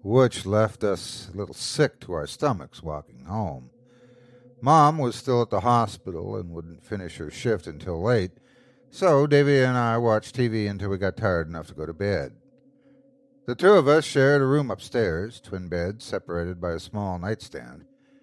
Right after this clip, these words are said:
As Davy put on his pajamas, I saw him wince as he put his left arm through the sleeve.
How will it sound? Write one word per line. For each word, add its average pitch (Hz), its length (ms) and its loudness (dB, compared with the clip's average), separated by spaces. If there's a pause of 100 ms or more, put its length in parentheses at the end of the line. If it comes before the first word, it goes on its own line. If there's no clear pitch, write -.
(340)
As 98 200 -10
Davy 151 580 4
put 139 220 0
on 131 160 4
his 110 160 -4
pajamas, 95 840 2
I 110 60 -6
saw 233 220 -8
him 190 120 -8
wince 117 420 -2
as 98 120 -6
he 113 80 -6
put 123 180 -12
his 120 140 -10
left 120 240 0
arm 107 400 2
through 104 300 -8
the 110 100 -10
sleeve. 120 680 2